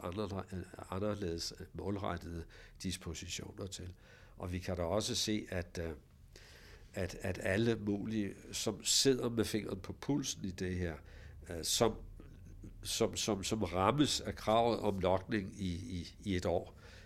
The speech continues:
at de siger, "Kære venner, det, det, det duer altså ikke til noget." Øh, hvis virkelig man skulle ud og lede i det her,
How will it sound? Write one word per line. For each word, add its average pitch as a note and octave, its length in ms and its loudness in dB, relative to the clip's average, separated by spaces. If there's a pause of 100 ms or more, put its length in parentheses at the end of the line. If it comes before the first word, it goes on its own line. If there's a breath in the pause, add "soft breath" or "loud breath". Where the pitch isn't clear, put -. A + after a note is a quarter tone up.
(160 loud breath)
at G2 160 -4
de G2+ 80 2
siger, F2 280 2 (600)
"Kære F2 220 -2
venner, E2 200 -2
det, E2 380 -6
det, - 160 -10
det - 180 -8
duer F#2 200 -6
altså F2 220 -4
ikke D#2 140 -10
til E2+ 200 -6
noget." E2+ 220 -6 (440 loud breath)
Øh, E2 500 -8 (380)
hvis A2+ 380 6
virkelig B2+ 380 6
man G2+ 160 2
skulle A2+ 380 4
ud B2 160 4
og A#2 140 0
lede G#2 460 4
i - 60 -6
det G2 220 0
her, G#2 160 2